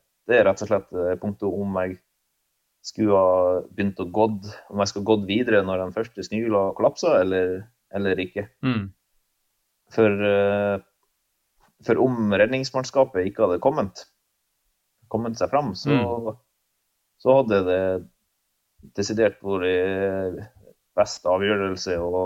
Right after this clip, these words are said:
Speaker 1: gått videre og, og bruke energien på å komme seg, eh, ned i, i annen type terreng.
Speaker 2: Mm. Ha, ha,
Speaker 1: Men,
Speaker 2: ha,
Speaker 1: eh,
Speaker 2: hadde du klart det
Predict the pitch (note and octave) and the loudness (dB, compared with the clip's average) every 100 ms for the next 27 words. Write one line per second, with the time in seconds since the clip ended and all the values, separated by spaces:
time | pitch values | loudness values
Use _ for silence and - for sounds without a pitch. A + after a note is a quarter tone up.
0 | F#2 F#2 - G#2 F#2+ G2+ A2 A2+ A2 G2 | -4 -8 -4 -2 0 0 2 4 6 6
1 | F#2+ F#2+ _ _ _ _ _ _ _ _ | 2 -2 _ _ _ _ _ _ _ _
2 | _ _ _ _ - G2 F#2+ F#2+ F#2+ F#2 | _ _ _ _ 0 2 2 2 0 -2
3 | _ _ - G#2+ G#2 G2+ G2 F#2 - G2 | _ _ -16 -6 -4 2 2 0 -2 0
4 | F#2+ E2 F2 F2 F2 E2+ - G2 G2 F2+ | -2 -2 -2 0 0 -2 -4 -2 -2 0
5 | F2+ F2+ F#2 F2+ F2+ F#2 - _ _ _ | -2 -2 -2 0 -2 -4 -14 _ _ _
6 | - G#2 F#2+ F#2+ F#2+ F2 E2+ E2 _ _ | -20 -12 -6 -2 0 0 -2 -6 _ _
7 | _ - F#2 G2 G2 F#2 _ - G2 G2+ | _ -8 -2 0 0 -4 _ -14 -10 -8
8 | F#2 G2 G#2+ _ _ _ _ - G2+ - | -4 -4 -4 _ _ _ _ -12 -12 -16
9 | _ _ - - - - G2+ G#2 G#2+ G#2+ | _ _ -16 -16 -14 -6 0 2 2 2
10 | G#2 G2+ G#2 G#2 - B2+ A#2 A2+ C#3+ A2 | 4 4 4 2 0 -4 -4 -2 -2 -4
11 | - | -10